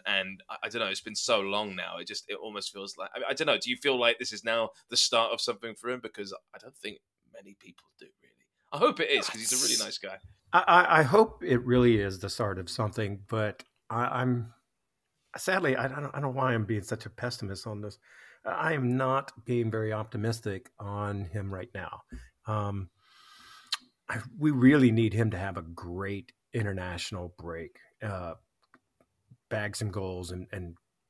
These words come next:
Speaker 2: you know, play really nicely. I don't know what it is, but we've got to somehow, Marco's got to somehow find a, a new path for him,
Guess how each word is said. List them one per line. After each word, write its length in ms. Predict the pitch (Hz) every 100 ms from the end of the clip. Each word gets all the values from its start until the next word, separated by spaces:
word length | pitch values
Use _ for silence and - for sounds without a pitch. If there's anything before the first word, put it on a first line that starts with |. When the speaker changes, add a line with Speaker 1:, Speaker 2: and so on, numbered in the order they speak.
| _ 131
Speaker 2:
you 140 | 98
know, 140 | 82 _ _ _ _
play 220 | 127 107
really 240 | 95 92 90
nicely. 560 | 87 82 - 87 87 _ - - _ -
I 120 | 127
don't 100 | 120
know 80 | 117
what 200 | 107 120
it 120 | 123
is, 400 | 113 110 107 98
but 220 | - 92 - - _ _ 151 - - _ _ -
we've 260 | 123 113
got 300 | 147 143 135
to 80 | 117
somehow, 580 | 113 117 104 104 101 104
Marco's 400 | 113 123 123 107
got 340 | - 113 110 -
to 60 |
somehow 580 | 98 - 113 98 101 98
find 720 | 98 - 113 113 110 107 104 85 _ _ _ _ _ - - - _ _ _ _ _ _ _ _ - - - - - - - _ -
a, 40 |
a 260 | 131 143 131
new 180 | 139 127
path 400 | - 120 107 -
for 140 | 98
him, 300 | 95 95